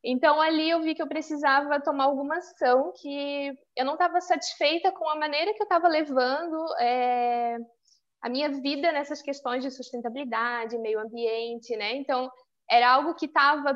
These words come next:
pingando ali na minha mente, porém eu não tinha nenhuma ação.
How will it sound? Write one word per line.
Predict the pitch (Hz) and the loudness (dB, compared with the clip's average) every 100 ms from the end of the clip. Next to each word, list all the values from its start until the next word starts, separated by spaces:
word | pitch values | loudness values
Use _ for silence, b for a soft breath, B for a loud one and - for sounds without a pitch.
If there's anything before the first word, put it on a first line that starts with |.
| 277 | -2
pingando | 277 285 269 277 339 381 370 302 | -6 2 4 4 2 -2 0 0
ali | 277 294 | 0 -2
na | 277 | -2
minha | 262 262 | -2 -2
mente, | 254 277 294 | -4 -6 -6
porém | 294 285 | -6 -4
eu | 294 | -6
não | 285 | -8
tinha | 285 277 277 | -10 -10 -8
nenhuma | 277 277 302 | -6 -6 -8
ação. | - 185 180 | -10 -14 -14